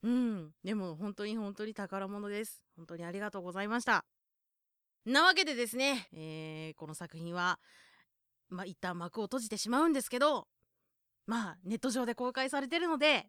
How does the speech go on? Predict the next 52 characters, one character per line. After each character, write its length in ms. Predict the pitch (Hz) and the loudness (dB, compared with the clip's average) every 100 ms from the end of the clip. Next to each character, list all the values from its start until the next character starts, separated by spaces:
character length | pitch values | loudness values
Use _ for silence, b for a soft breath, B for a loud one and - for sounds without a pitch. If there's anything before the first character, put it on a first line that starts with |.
| _ | _
皆 180 | 175 185 | -8 -6
さ 140 | 196 | -4
ん 40 | 170 | -4
ぜ 100 | 208 | -4
ひ 100 | 214 | -2
ぜ 120 | 240 | -2
ひ、 200 | 208 - B B B B | -2 -8 B B B B
あ 180 | 165 160 | -8 -6
の、 140 | 156 | -10
疲 200 | - 170 | -12 -12
れ 60 | 156 | -14
た 100 | 151 | -14
時 180 | 185 | -10
な 100 | 170 | -8
ん 40 | - | -6
か 80 | 196 | 0
に 80 | |
ね、 280 | 247 277 226 _ _ _ _ _ - | 4 4 0 _ _ _ _ _ -6
ご 120 | 202 | -4
視 80 | - | -2
聴 120 | 214 | -4
し 80 | - | -2
て 80 | 226 | -4
い 60 | |
た 80 | 240 | 0
だ 100 | 277 | 0
い 80 | 311 | 2
て、 240 | 320 165 B B B | 0 -2 B B B
元 200 | 220 214 | -2 -2
気 160 | - 185 | -2 -4
を 160 | 165 - | -6 -6
も 140 | 190 190 | -6 -4
ら 80 | |
っ 20 | 196 | -6
て 100 | 208 | -8
い 60 | |
た 80 | 214 | -8
だ 100 | 214 | -8
け 120 | 220 | -8
た 100 | 233 | -6
ら 240 | 226 190 - _ _ _ _ _ | -4 -4 -6 _ _ _ _ _
嬉 260 | 190 180 - | -6 -6 -6
し 100 | 190 | -6
い 40 | |
な 160 | 190 202 | -6 -6
な 120 | 180 | -8
ん 60 | |
て 120 | 165 156 | -10 -12
思 160 | 165 | -10
い 60 | 180 | -6
ま 160 | 180 | -4
す。 140 | 185 | -6